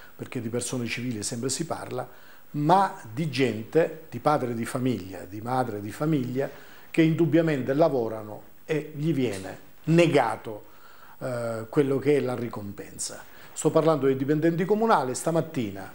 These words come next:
eh, sono arrivate delle somme al comune di Caltagirone e l'amministrazione, il commissario in questa, in questa fase, ha deciso di destinarli prima di tutto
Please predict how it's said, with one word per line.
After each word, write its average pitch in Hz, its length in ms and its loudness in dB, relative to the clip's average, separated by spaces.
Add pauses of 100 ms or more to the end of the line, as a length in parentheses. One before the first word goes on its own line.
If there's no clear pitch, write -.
eh, - 60 -14 (140)
sono 156 240 4
arrivate 139 400 2
delle 113 260 -6
somme 98 680 -8 (540)
al 127 140 -10
comune 131 320 0
di 135 80 2
Caltagirone 143 800 0 (180)
e - 160 -8 (1200)
l'amministrazione, 165 1040 0
il 104 100 -10
commissario 127 640 -2
in 101 100 -12
questa, 101 720 -10
in 107 80 -14
questa 147 280 -2
fase, 135 640 -6
ha 113 340 -12
deciso 127 640 -4
di 117 300 -4
destinarli 160 880 -2 (960)
prima 165 260 4
di 170 160 0
tutto - 580 -12